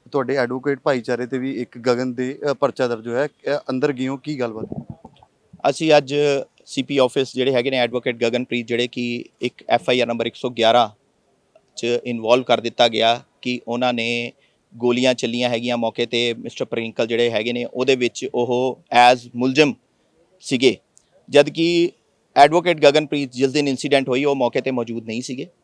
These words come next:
Speaker 2: ਉਹ ਆਪਣੇ ਇੱਕ ਫੈਮਿਲੀ ਫੰਕਸ਼ਨ ਤੇ ਸੀਗੇ ਔਰ ਅਸੀਂ ਉਸ ਦੇ ਸਾਰੇ ਪ੍ਰੂਫ ਜਿਹੜੇ ਹੈਗੇ ਨੇ ਸੀ ਪੀ ਸਾਹਿਬ ਨੂੰ ਦੱਸ ਦਿੱਤੇ ਹੈਗੇ ਨੇ।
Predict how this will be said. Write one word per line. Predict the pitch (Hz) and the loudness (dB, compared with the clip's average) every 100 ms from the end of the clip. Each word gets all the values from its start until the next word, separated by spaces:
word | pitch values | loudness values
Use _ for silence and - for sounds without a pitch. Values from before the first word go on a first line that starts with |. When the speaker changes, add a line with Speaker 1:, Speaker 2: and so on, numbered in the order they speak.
| _ | _
Speaker 2:
ਉਹ | 160 180 190 190 | 0 2 2 2
ਆਪਣੇ | 151 156 151 | 2 2 -2
ਇੱਕ | - | 2
ਫੈਮਿਲੀ | 120 127 143 | 2 2 0
ਫੰਕਸ਼ਨ | 131 127 139 | -2 -2 -2
ਤੇ | 143 | -2
ਸੀਗੇ | 131 143 - _ _ _ _ - | -4 -10 -12 _ _ _ _ 4
ਔਰ | 160 165 - | 8 8 8
ਅਸੀਂ | 151 180 180 - | 4 4 -2 0
ਉਸ | 156 - | -2 0
ਦੇ | 147 185 | 2 2
ਸਾਰੇ | - - 147 196 | 4 6 6 6
ਪ੍ਰੂਫ | 165 147 131 | 2 -6 -4
ਜਿਹੜੇ | 135 143 | 0 2
ਹੈਗੇ | 123 143 | 2 -2
ਨੇ | |
ਸੀ | 139 131 | -8 -10
ਪੀ | 135 | -6
ਸਾਹਿਬ | - 131 | -2 -2
ਨੂੰ | 139 | 0
ਦੱਸ | 117 110 | 0 0
ਦਿੱਤੇ | 117 - 127 | -4 -6 -4
ਹੈਗੇ | 127 | -6
ਨੇ। | 131 | -8